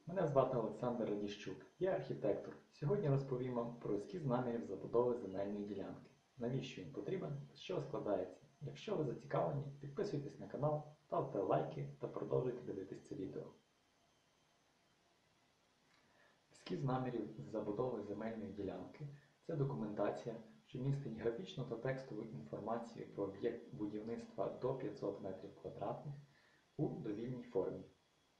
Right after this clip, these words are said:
Ця документація необхідна для погодження в місцевих органах архітектури та містобудування для отримання будівельного паспорту,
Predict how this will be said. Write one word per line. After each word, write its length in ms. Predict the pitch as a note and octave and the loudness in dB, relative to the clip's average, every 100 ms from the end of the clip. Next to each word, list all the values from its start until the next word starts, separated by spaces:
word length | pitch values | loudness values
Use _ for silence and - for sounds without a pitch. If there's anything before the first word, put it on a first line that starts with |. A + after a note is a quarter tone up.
| _ _ _ _ _ - | _ _ _ _ _ -2
Ця 120 | - | 0
документація 720 | F3 C#3 C3+ C3 C#3+ C#3+ C3+ | 2 4 4 8 10 10 8
необхідна 500 | A#2+ A#2+ - D3+ C#3 | 4 4 4 6 8
для 120 | A2+ A2+ | 6 2
погодження 600 | A2+ A#2 B2+ A#2+ A2+ G#2+ | 0 0 0 -2 -2 -2
в 40 | |
місцевих 580 | G#2+ G#2+ B2+ A#2 A#2 - | -2 2 6 6 4 0
органах 480 | A#2+ A#2 A2 A2 - | 0 0 -6 -6 -8
архітектури 640 | - - - - D#3+ C3+ | -8 -8 -8 2 4 6
та 160 | - C3+ | 4 4
містобудування 920 | C#3 - B2 A2 G#2+ G2+ G2 F#2+ F#2+ - - - | 4 2 0 0 -2 0 0 -2 -6 -12 -12 -6
для 260 | B2+ E3+ | 0 4
отримання 680 | C#3+ - C#3 C#3 A#2+ A2+ A2 - - - | 4 4 4 4 4 0 -4 -10 -18 -16
будівельного 680 | - G#2+ G#2+ C3 C#3 A#2+ A2+ | -4 -2 2 4 4 4 2
паспорту, 520 | F#2+ - - - - | 2 2 -2 -12 -14